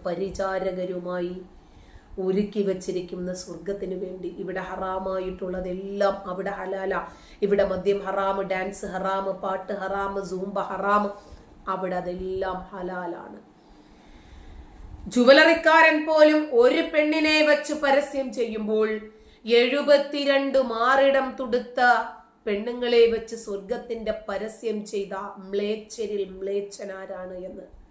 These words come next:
നിങ്ങൾ ആലോചിച്ചാ മതി. മുസ്ലിം സ്ത്രീകൾക്ക് പടച്ചോന്റെ ഹലാൽ സ്വർഗത്തിൽ എന്താണ് കിട്ടുന്നത് എന്ന് നിങ്ങൾക്കറിയാമോ? ഇടയ്ക്കെങ്കിലും ഉസ്താദുമാരോടൊന്ന്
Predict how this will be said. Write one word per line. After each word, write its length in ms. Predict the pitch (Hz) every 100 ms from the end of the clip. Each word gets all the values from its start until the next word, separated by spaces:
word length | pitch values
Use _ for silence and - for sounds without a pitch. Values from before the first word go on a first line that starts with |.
| _ _ _ _ _
നിങ്ങൾ 180 | 196 202 185
ആലോചിച്ചാ 480 | 185 180 185 - 160
മതി. 220 | - - - _ _ - _ _ - - -
മുസ്ലിം 340 | 196 208 196 196
സ്ത്രീകൾക്ക് 580 | - 196 190 196 185 202 190 196 -
പടച്ചോന്റെ 520 | 196 180 196 196 190 202
ഹലാൽ 300 | 185 190 196 202
സ്വർഗത്തിൽ 420 | 196 180 185 196 185
എന്താണ് 380 | 185 196 196 202
കിട്ടുന്നത് 440 | 196 175 196 190 185 185
എന്ന് 140 | 190
നിങ്ങൾക്കറിയാമോ? 800 | 180 185 185 190 180 175 - - - - - - - -
ഇടയ്ക്കെങ്കിലും 500 | 190 185 208 202 196 190
ഉസ്താദുമാരോടൊന്ന് 800 | - 202 190 196 190 185 190